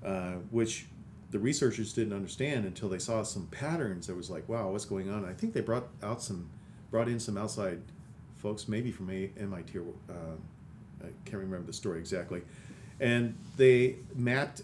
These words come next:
out what it was doing, and essentially it, it came up with its own me-, meta language that it was able to translate any language to any language.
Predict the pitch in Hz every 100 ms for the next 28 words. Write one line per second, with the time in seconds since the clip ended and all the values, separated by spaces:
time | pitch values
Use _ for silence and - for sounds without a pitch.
0 | - 139 131 - - 110 113 110 104 -
1 | 135 147 110 98 - 107 98 147 165 110
2 | 101 104 - 120 113 160 160 151 113 117
3 | 127 107 101 131 147 120 151 123 92 80
4 | 64 - - - - 113 110 - 120 107
5 | 120 131 107 - 120 113 107 123 123 107
6 | 110 95 - 104 95 110 117 - -